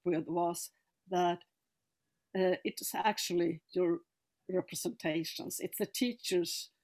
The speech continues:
representation of the problem, how they frame the problem, what they think about the problem.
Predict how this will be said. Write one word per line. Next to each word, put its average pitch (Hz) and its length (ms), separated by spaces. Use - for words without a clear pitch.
representation 175 960
of 117 120
the - 80
problem, 120 480
how 233 200
they 196 160
frame 190 680
the 160 180
problem, 156 440
what 202 180
they 214 100
think 202 300
about 143 280
the - 160
problem. - 440